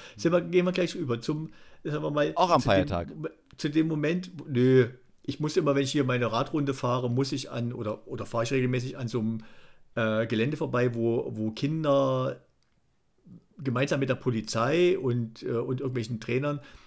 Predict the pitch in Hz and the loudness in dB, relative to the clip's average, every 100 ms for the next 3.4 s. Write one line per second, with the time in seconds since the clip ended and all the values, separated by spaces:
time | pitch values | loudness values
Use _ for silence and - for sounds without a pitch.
0 | - - 117 117 - 123 127 113 107 - | -10 -6 -4 -4 -4 -2 0 0 -2 -8
1 | - _ _ _ _ _ _ _ - - | -16 _ _ _ _ _ _ _ -20 -20
2 | _ - 131 110 101 113 117 117 104 95 | _ -20 -10 -8 -6 -2 -2 -2 -6 -8
3 | 95 101 - 92 | -8 -12 -12 -16